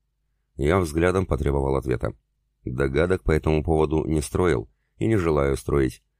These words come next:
Вариантов может быть много. Пашка тут точно ни при чем. «Дай планшет», попросила подруга.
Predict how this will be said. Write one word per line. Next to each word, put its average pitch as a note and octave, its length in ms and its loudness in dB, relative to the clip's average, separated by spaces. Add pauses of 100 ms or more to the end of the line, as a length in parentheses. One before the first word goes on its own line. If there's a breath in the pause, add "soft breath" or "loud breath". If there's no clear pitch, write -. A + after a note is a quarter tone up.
(120)
Вариантов D2+ 560 0
может C#2 260 0
быть C#2+ 180 -2
много. D2 320 -2 (380)
Пашка F2 400 -2
тут F2 220 -4
точно E2 260 -2
ни C2+ 120 0
при B1 120 -4
чем. A#1+ 300 -6 (880)
«Дай C#2+ 200 0
планшет», C#2+ 440 -4 (320)
попросила B1 480 -4
подруга. A#1+ 400 -4